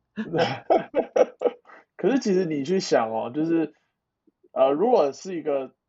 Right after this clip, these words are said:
两个后场的强力后场来去做讲，来去做夺冠的为主的阵型的话，那我会想到勇士啊，对，那当然，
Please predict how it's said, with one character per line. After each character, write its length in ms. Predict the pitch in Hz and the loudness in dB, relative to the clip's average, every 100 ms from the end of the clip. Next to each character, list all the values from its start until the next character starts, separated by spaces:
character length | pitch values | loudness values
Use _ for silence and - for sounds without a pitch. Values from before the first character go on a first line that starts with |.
| _ | _
两 220 | 143 131 | -4 -4
个 80 | 143 | 0
后 220 | 214 165 | 0 0
场 280 | - 120 113 | -4 -16 -14
的 240 | 120 113 _ _ _ _ _ _ | -14 -14 _ _ _ _ _ _
强 340 | - - 135 170 | -14 -8 -6 -6
力 280 | 175 139 _ | -10 -12 _
后 220 | - 175 | 0 0
场 180 | 139 127 | 0 -6
来 160 | 120 120 | -4 -6
去 180 | - 143 | -10 -10
做 200 | 139 123 | -8 -8
讲， 240 | 120 104 - | -8 -10 -4
来 180 | 156 139 | 0 0
去 140 | 165 | -4
做 280 | 160 156 139 - _ _ _ - | -2 0 0 -8 _ _ _ -6
夺 160 | 147 143 | -2 2
冠 220 | 160 135 | 0 0
的 200 | 127 123 | -4 -4
为 140 | 131 | -6
主 180 | 127 127 | -8 -10
的 120 | 117 | -10
阵 240 | 113 139 107 | -6 -6 -6
型 160 | - | -20
的 100 | - | -10
话， 240 | 123 120 - _ _ _ | -4 -4 -6 _ _ _
那 340 | - 170 151 127 | -12 -2 -2 -2
我 220 | 143 156 | 0 4
会 120 | 233 | 4
想 140 | 180 139 | 2 0
到 80 | |
勇 180 | 160 117 | -2 -4
士 180 | - 156 | -10 -10
啊， 200 | - - 147 | -8 -10 -12
对， 140 | 139 | -10
那 200 | 143 139 123 | -8 -10 -8
当 120 | - 139 | -4 -2
然， 180 | 127 | -4